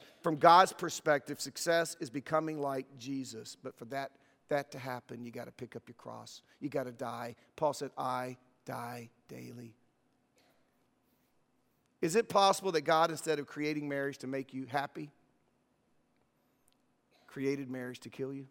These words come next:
<laughs> Some of you are thinking, "Well, that was his plan. It is working." I mean, we are, we are right on schedule, right? Here's another question, just kinda thinking out loud.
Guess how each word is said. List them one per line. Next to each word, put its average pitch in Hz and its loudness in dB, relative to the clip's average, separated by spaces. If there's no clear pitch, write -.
<laughs> 160 -12
Some - -6
of 143 -2
you 143 2
are 135 2
thinking, 156 4
"Well, 139 4
that 156 8
was 147 0
his 151 -2
plan. 151 2
It 151 4
is 127 -4
working." 131 0
I 135 0
mean, 135 -2
we 147 2
are, 135 4
we 143 2
are 131 2
right 139 4
on 135 -2
schedule, 123 0
right? 123 -4
Here's 226 0
another 175 4
question, 127 -2
just 127 -12
kinda 147 -2
thinking 143 -8
out 117 -8
loud. 110 -10